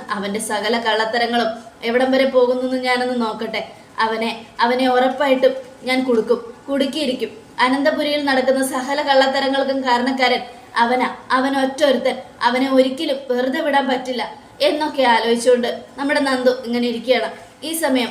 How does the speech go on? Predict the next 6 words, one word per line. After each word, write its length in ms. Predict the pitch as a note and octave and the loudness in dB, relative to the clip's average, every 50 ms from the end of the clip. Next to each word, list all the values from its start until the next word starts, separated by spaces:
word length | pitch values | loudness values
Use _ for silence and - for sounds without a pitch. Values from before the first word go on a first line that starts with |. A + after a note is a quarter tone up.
| - - | -6 -4
പിന്നീട് 320 | - B3 A#3 A#3+ B3+ B3+ C#4 | -2 0 0 2 2 2 0
കാണിക്കുന്നത് 600 | - C4 B3+ B3 B3 B3+ B3+ C4 B3 C4 B3+ B3 B3+ - | 2 0 0 0 0 0 0 0 0 2 2 2 0 0
ആ, 120 | G#3+ A3+ A3+ - _ _ _ _ _ _ _ _ _ _ _ _ - | 0 0 0 -2 _ _ _ _ _ _ _ _ _ _ _ _ 2
"അതുകൊണ്ട് 560 | B3 C#4+ D4+ D4+ F#4 F#4+ F4 D#4+ D4+ C#4+ C4+ - - - A3+ | 4 4 4 4 2 0 0 2 2 2 2 0 0 -2 -2
എനിക്കെല്ലാം 640 | A#3 A#3+ B3 A#3 A#3+ C#4+ C4+ B3+ C4 C4+ D4 D4+ | -2 -2 0 0 2 2 2 2 2 2 2 4
അറിയണം, 460 | C#4+ C4 B3+ B3+ C4 A#3 A3+ - - | 4 4 4 4 2 2 -2 -6 -8